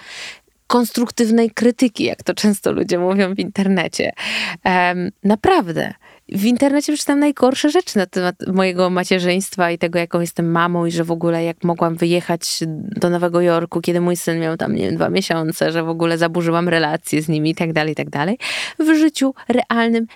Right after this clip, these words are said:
nigdy nie usłyszałam na temat mocie-, mojego macierzyństwa nigdy złego słowa. I właśnie to jest to, że ten internet daje nam możliwość... Mm, wylania tej frustracji, tego naszego poczucia braku pewności w roli matki,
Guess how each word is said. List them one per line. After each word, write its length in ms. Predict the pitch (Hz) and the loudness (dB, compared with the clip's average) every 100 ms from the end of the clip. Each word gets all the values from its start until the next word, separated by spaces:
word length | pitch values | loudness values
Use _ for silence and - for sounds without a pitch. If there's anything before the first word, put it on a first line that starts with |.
| - | 0
nigdy 420 | 233 233 208 208 | 2 2 2 2
nie 120 | 214 | 2
usłyszałam 340 | 208 208 208 202 | 0 0 0 0
na 100 | 202 | 2
temat 200 | 202 208 | 0 0
mocie-, 260 | 202 - | -2 0
mojego 280 | 202 202 196 | 0 2 2
macierzyństwa 580 | 196 202 196 208 - 185 - | 0 0 0 0 -2 -4 2
nigdy 480 | 214 214 208 196 185 | 4 4 2 0 -2
złego 260 | 180 185 | -2 -2
słowa. 320 | 185 190 170 | -4 -4 -4
I 60 | 160 | -4
właśnie 240 | 180 214 | -4 -4
to 80 | 208 | -2
jest 280 | 220 - - | -4 -4 -2
to, 260 | 226 180 170 | 0 0 -2
że 100 | 170 | -4
ten 220 | 180 190 | -2 0
internet 460 | 196 208 226 220 | 0 0 2 0
daje 180 | 180 190 | 0 0
nam 160 | 190 185 | 0 0
możliwość... 540 | 190 185 190 190 202 - - - - - - | 0 0 0 0 -2 -8 -8 -8 -8 -10 -8
Mm, 480 | - 202 202 202 202 - _ _ _ _ - - | 0 2 4 2 0 -4 _ _ _ _ -20 -12
wylania 580 | - 190 196 220 294 320 | -2 2 4 4 4 2
tej 140 | 208 185 | 2 -2
frustracji, 760 | 175 170 - 165 165 - - - - - - | -2 -6 -4 -4 -4 -6 -8 -8 -14 -8 -2
tego 220 | 180 190 | 0 0
naszego 360 | 185 214 185 | 0 -2 -2
poczucia 640 | 190 202 196 - 226 220 214 | -4 -4 -2 -2 0 0 0
braku 420 | 190 220 233 220 | 0 0 0 -4
pewności 640 | - 202 202 220 214 - | 0 2 4 2 2 -2
w 60 | 185 | 0
roli 280 | 202 202 190 | 2 2 2
matki, 680 | 185 170 - 170 180 233 | 0 -4 -6 -2 0 -2